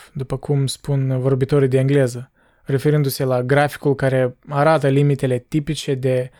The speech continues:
sustenabilitate a unui sistem medical. Respectând carantina, le vom ușura lucrul medicilor.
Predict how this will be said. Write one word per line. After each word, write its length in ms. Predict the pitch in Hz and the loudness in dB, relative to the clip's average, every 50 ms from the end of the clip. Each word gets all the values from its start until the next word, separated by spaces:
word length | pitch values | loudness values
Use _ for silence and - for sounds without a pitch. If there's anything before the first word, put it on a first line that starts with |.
| _ - - _ _ _ _ | _ -20 -20 _ _ _ _
sustenabilitate 1000 | _ - - 160 135 - 160 147 143 135 131 139 139 139 139 156 160 160 - 151 | _ -8 -6 -6 -4 -2 0 0 2 2 4 2 2 2 2 2 0 2 2 2
a 80 | 139 135 | 2 2
unui 260 | 143 143 139 139 131 | 2 2 2 0 -2
sistem 400 | - - 135 - - - 139 131 | -4 -6 -10 -6 -4 -2 -2 -2
medical. 520 | 127 127 127 135 - - 147 127 120 123 - _ _ _ _ _ _ _ _ _ _ | -2 -2 -2 -2 0 0 -2 -2 -2 -6 -14 _ _ _ _ _ _ _ _ _ _
Respectând 480 | - - 147 - 185 180 - - 208 175 | -4 -2 -2 0 -2 -2 0 0 0 2
carantina, 840 | - 151 139 135 131 131 - 196 226 226 220 214 202 190 180 - _ _ | 2 2 2 2 2 0 0 0 2 2 2 2 2 0 -2 -4 _ _
le 200 | - 151 156 160 | 2 2 4 4
vom 200 | 147 165 170 175 | 4 4 4 2
ușura 380 | 160 - - 185 185 185 156 | 2 0 2 2 4 4 6
lucrul 400 | 135 135 147 143 - 151 151 139 | 6 4 2 2 2 0 0 2
medicilor. 680 | 139 143 151 139 135 123 - - 127 131 135 135 - | 2 2 2 2 0 0 -2 -6 -10 -10 -12 -16 -18